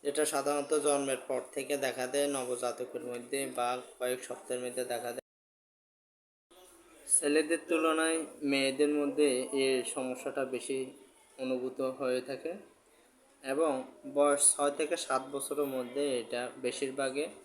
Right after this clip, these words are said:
অদৃশ্য হয়ে যায়। এবার আসেন ক্যাভার্নাস হেমানজিওমা। মানুষের জীবনে প্রতিটি পর্যায়ে এই সমস্যাটি ঘটে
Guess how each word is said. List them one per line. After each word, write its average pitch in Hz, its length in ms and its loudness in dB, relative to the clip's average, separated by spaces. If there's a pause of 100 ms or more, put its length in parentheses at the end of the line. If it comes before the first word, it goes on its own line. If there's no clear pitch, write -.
(280)
অদৃশ্য 123 500 -4
হয়ে 117 360 0
যায়। 104 200 -4 (1160)
এবার 143 140 4
আসেন 147 500 4 (840)
ক্যাভার্নাস 135 760 2 (120)
হেমানজিওমা। 113 680 -4 (1000)
মানুষের 147 440 0
জীবনে 143 460 2
প্রতিটি 151 640 0 (100)
পর্যায়ে 123 680 0
এই 127 260 0
সমস্যাটি 131 460 -6
ঘটে 127 300 -4